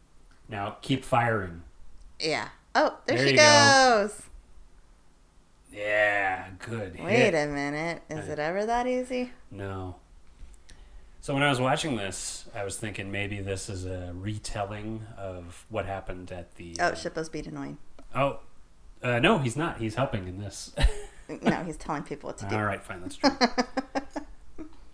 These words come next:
Speaker 2: He's on the screen.
Speaker 1: Uh, that will, we can't do that. We'll,
Speaker 2: <laughs>
Speaker 1: we'll die. And he's a giant crab now. Or a spider.
Speaker 2: Spider.
Speaker 1: Whatever.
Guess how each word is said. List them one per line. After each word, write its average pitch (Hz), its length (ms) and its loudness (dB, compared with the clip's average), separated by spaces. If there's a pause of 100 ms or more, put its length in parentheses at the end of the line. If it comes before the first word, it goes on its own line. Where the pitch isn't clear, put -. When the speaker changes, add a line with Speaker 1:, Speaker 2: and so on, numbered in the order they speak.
(180)
Speaker 2:
He's 196 220 -2 (140)
on 196 320 2
the 185 140 0
screen. 156 760 -6 (400)
Speaker 1:
Uh, 113 60 -4
that 123 140 2 (100)
will, 110 140 -2 (260)
we 123 80 -8
can't - 320 -12
do - 120 -12
that. 147 360 4
We'll, 110 340 2
Speaker 2:
<laughs> - 40 -8
Speaker 1:
we'll 101 120 -6
die. 131 400 -2 (360)
And 254 100 -2 (960)
he's 92 240 -6
a 92 40 -6
giant 98 280 -6
crab 85 340 -10
now. 85 220 -16 (800)
Or 98 100 -14
a 90 40 -12
spider. - 460 -12
Speaker 2:
Spider. 381 360 -6 (240)
Speaker 1:
Whatever. - 400 -8